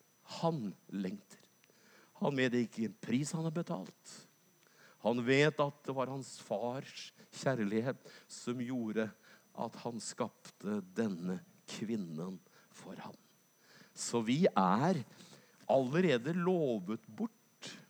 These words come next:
som brud, og den dagen kommer. Og vi tror selvfølgelig at den kommer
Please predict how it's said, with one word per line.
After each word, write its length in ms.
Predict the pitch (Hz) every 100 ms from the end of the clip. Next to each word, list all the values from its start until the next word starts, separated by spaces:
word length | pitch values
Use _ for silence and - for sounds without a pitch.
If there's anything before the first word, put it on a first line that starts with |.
| _ _ _ _ _ _ -
som 340 | - 170 175 139 110
brud, 480 | 123 156 220 151 - - - - _ - - - -
og 220 | 156 135
den 280 | 127 135 156
dagen 400 | 143 98 113 104
kommer. 380 | - 123 98 127 - - -
Og 80 | 127
vi 120 | 160 226
tror 260 | 147 156
selvfølgelig 520 | 165 170 160 147 160 185 - -
at 160 | 180 175
den 160 | 131
kommer 380 | 120 135 147 156